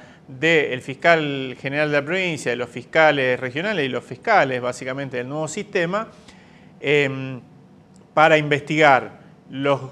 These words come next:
eh, delitos complejos, los delitos cometidos por asociaciones ilícitas y los funcionarios públicos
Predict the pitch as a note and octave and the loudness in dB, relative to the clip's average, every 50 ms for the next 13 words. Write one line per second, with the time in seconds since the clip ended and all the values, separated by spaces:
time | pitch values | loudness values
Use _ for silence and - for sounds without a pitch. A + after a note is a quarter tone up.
0 | - - - C3+ C3+ B2+ B2 B2 B2 B2 C3+ C#3+ D#3 D3+ D3+ C#3+ - D3+ D3+ E3+ | -18 -18 -12 -8 -6 -6 -4 -4 -4 -4 -4 -2 -2 -2 -4 -4 -2 -4 -4 -2
1 | G3 A3 A3 G#3 G3+ G#3 - G3 F#3+ F3+ D#3+ C#3+ C3 B2+ A#2+ A#2 B2 C3+ D3 D3+ | 0 2 2 2 2 0 -2 -4 -6 -6 -6 -8 -8 -8 -6 -6 -6 -6 -6 -6
2 | C#3 D3+ C#3 C#3 - D#3 B2+ C3 B2+ B2 C#3+ D3 C#3+ - C3 B2+ C3 A#2+ - C3+ | -6 -6 -6 -6 -8 -10 -10 -10 -10 -8 -6 -6 -6 -6 -6 -6 -6 -8 -8 -10
3 | A#2+ - C3+ C3+ - E3 E3 D#3+ D3 D3 D#3 F3 G3+ F#3+ E3 - C#3 B2 A#2 A#2 | -8 -8 -8 -8 -8 -8 -6 -6 -4 -4 -4 -4 -4 -6 -6 -8 -10 -8 -8 -8
4 | A2 - - - _ - - - G#3 G#3 F3+ C#3+ C3 A#2 - - C3 B2 - - | -8 -10 -16 -20 _ -20 -12 -6 -2 -2 0 0 -2 -4 -6 -10 -14 -10 -4 0
5 | E3+ G3+ G3+ G3+ G3+ G3 G3+ C4+ A#3+ G#3 G3+ F#3+ F#3 G3 G3 F#3+ - - | 2 2 2 2 0 -2 -2 -2 -2 -2 -2 -4 -4 -4 -6 -6 -6 -12